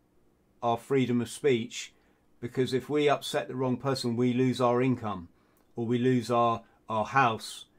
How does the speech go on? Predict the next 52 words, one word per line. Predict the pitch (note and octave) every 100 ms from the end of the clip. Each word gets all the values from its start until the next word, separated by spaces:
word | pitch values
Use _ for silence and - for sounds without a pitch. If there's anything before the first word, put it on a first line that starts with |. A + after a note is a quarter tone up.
| _ _ _ _
or, | C3 B2+ B2 A#2 A2+ G#2+ _ _ _ _ _ _ _ _ _ _ _ _ - - A2+
I | -
mean, | B2+ B2 A#2 - _ - - - - -
it, | -
it's | - D#3+ -
all | E3+ D#3+
this, | D3+ D3+ - - - - -
and | D3
it | D3
all | E3+ F3
comes | - D3+ C#3
back | D3 C3+ -
to | C3+ B2 G#2+ - _ _ _ _ _ _ _ _ _ _ _
the | -
fear | B2+ - D#3+ E3 D#3+ B2
that | A2+
this | B2+ A2+
money | A#2+ A2+ A2
system | G#2+ - A2+ - A2+ G#2 - _ _ _ _ _ -
implements. | B2 A#2 A#2 A2 G#2 -
From | B2 B2
a |
young | B2+ C3+ D3 C#3+
age, | C#3+ B2+ A2
we're | A#2+
taught | - C#3+ C#3 A#2+
you've | A#2+ -
got | C#3+ -
to | - C3
go | - C#3 C3
into | B2+ B2
this | C3 B2
career, | - C3 A#2+
you've | A#2+
got | A2 B2+
to | -
have | B2 B2+ B2
this | B2+ A#2+
job, | - C3 A#2+ A2
you've | A2+
got | C3 -
to | C3+
earn | C3 B2+
this | B2+ -
money, | C3 A#2+
you | A2+ A2+
then | A2+ B2+ B2+
got | B2+
to | B2
get | B2+ -
the |
house, | A#2+ B2+ B2 A#2+ -